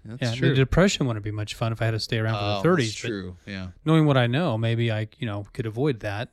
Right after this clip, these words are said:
Speaker 2: but
Speaker 1: That's an interesting question that I've heard posed before is, if you were dropped,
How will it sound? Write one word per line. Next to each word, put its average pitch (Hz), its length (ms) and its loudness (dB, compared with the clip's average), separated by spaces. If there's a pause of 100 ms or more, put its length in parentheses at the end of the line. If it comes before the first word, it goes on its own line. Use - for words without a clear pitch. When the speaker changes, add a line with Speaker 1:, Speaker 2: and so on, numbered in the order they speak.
(120)
Speaker 2:
but 110 260 -16
Speaker 1:
That's 185 220 0
an 226 80 -6
interesting 202 380 -6
question 139 280 -4
that 117 100 0
I've 107 300 0
heard 113 380 -6
posed 110 360 -4
before 101 360 -8
is, 101 240 -6 (280)
if 117 180 -8
you 165 240 -6
were 175 140 -2
dropped, 110 760 0